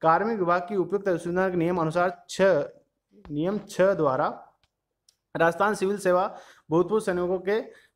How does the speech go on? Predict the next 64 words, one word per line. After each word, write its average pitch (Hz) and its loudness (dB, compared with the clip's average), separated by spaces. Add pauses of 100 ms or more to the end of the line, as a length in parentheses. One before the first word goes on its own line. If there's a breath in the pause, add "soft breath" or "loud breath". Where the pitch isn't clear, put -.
(140)
आमेलन 175 4 (180)
नियम 180 0
सन 208 -2
उन्नीस 185 0
सौ 214 2
अट्ठासी 180 0
में 190 0
जोड़े 165 2
गए 180 0
नियम 175 -2 (460)
सिक्स 240 -4
बी 185 0
के 190 2
अंतर्गत 160 0
आने 170 2
वाले 185 2
भूतपूर्व 165 -2
सैनिक 180 -2
भी 202 -4
इस 180 -6
नियम 160 0
में 185 -2
वर्णित 160 0
शर्त 160 0
के 175 0
अधीन 156 0
आवेदन 143 0
हेतु 147 -2
पात्र 139 -2
होंगे। 131 -4
यानी 135 0
कि 170 2
भूतपूर्व 147 0
सैनिक 156 0
जो 160 4 (280)
काम 151 2
कर 156 2
रहे 156 0
हैं 240 -4 (420 soft breath)
वो 147 0
भी 160 0 (520)
इस 160 -10
भर्ती 143 2
में 233 0 (360)
फॉर्म 147 0
भर 202 6
सकते 175 -4
हैं, 208 0
लगा 131 0
सकते 147 -6
हैं। 165 -2
यहाँ 143 0
पे 165 -2
लिखा 156 2
हुआ 180 2
है, 226 -2
इस - -10
नोटिफिकेशन 151 -4
को 156 -6
डाउनलोड 147 2
कर 156 -4
लीजिए, 175 0
देख 131 -2
लीजिए। 120 -6